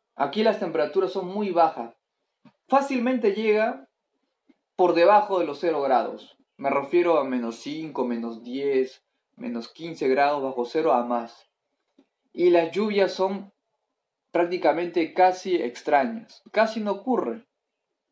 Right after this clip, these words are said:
El otro clima es el clima de montaña. El clima de montaña.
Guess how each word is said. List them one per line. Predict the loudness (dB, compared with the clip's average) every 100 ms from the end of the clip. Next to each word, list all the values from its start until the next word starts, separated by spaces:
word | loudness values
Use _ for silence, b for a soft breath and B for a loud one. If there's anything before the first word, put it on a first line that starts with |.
| _ _ _ _ _ _ _ _ _ _ _ _ _ _ _ 0
El | 2
otro | 2 -2
clima | -4 0 2 2
es | 0
el | -4 -2
clima | 0 2 2 0
de |
montaña. | -2 -2 0 -2 -2 -10 -10
El | -8 -6
clima | -4 -2 0 2
de | 2
montaña. | 0 -2 0 0 0 -8